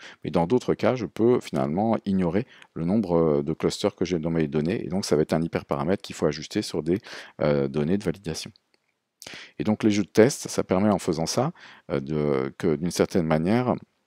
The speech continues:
on ajuste les, les hyperparamètres sur des jeux, euh, de validation, mais que les données de test, celles sur lesquelles on va voir les vraies performances de l'algorithme,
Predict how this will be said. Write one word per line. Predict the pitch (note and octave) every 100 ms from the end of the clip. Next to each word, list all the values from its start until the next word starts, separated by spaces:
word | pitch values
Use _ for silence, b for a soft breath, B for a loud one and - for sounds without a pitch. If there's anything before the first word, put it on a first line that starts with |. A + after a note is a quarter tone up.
| _ _ _ - -
on | F#2 F2
ajuste | F#2+ G#2 A#2+ A#2+ -
les, | F2 F2+ -
les | E2+ F2+
hyperparamètres | F#2+ E2+ F2 F2+ F#2 E2+
sur | - C#2
des | C#2 C#2+
jeux, | D2+ F2 E2+ - -
euh, |
de | D2
validation, | C#2 C#2+ C#2 C#2 -
mais | C#3+ D#2+
que | - F2+ -
les | F#2+
données | G2+ G2 F2
de | D#2
test, | - C3 -
celles | G#2 G2+
sur | F2+
lesquelles | D2+ G#2+
on | D#2+
va | D2+
voir | F#2
les | E2+
vraies | D2 G#2+
performances | A2 F2+ - E2 E2+ E2
de | C#2+
l'algorithme, | C#2 C#2 D#2 -